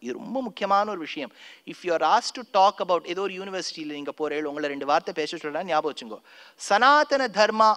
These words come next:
alone believes that God has pervaded everywhere. Remember the word pervaded. அதுக்கு வியாப்தின்னு பேர்.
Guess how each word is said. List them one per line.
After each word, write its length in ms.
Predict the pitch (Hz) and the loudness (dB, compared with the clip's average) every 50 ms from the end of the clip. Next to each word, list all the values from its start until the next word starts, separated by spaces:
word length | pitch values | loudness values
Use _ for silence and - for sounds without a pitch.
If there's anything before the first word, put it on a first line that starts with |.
| - - | 4 2
alone 680 | 175 190 214 240 262 285 302 311 339 349 349 330 240 | 2 2 2 2 2 2 4 6 6 6 4 4 2
believes 420 | 208 220 214 226 233 247 233 - - - _ | -2 -2 -2 -2 -4 -4 -6 -10 -14 -6 _
that 180 | - 208 226 226 - - _ - | 0 0 0 -2 -6 -14 _ -2
God 460 | - 180 196 220 233 240 269 285 269 - - | 2 4 4 6 6 6 6 4 2 -2 -4
has 140 | 202 208 - - - - _ _ _ _ - 277 | -6 -6 -8 -10 -14 -16 _ _ _ _ 8 8
pervaded 840 | 294 311 339 320 - 294 294 311 302 302 294 294 285 247 269 277 240 233 214 | 8 8 6 2 -2 -2 2 2 4 6 4 4 4 4 2 2 2 0 -2
everywhere. 640 | - 202 196 185 180 196 202 190 180 185 185 175 160 | -2 -2 -2 -2 -4 -6 -4 -2 2 4 4 4 4
Remember 540 | 151 165 190 214 233 240 233 220 220 180 175 | 2 -2 -2 -2 -4 -2 -2 -2 -2 0 0
the 80 | 175 | 0
word 140 | 175 196 190 - - | 0 0 0 2 2
pervaded. 500 | 165 160 165 165 165 160 151 139 117 - - - - - - - | 2 4 4 2 0 0 0 -2 -4 -6 -8 -16 -20 -20 -10 -4
அதுக்கு 320 | - 165 - 311 - 294 226 156 135 | -2 -2 -2 -2 -6 -8 -8 -10 -8
வியாப்தின்னு 960 | 143 156 175 196 214 240 262 - - - _ _ _ _ - 202 208 226 233 220 | 2 6 8 10 10 10 8 6 0 -16 _ _ _ _ -6 -2 0 0 0 0
பேர். 340 | 220 214 - - - _ | 0 -2 -2 -4 -4 _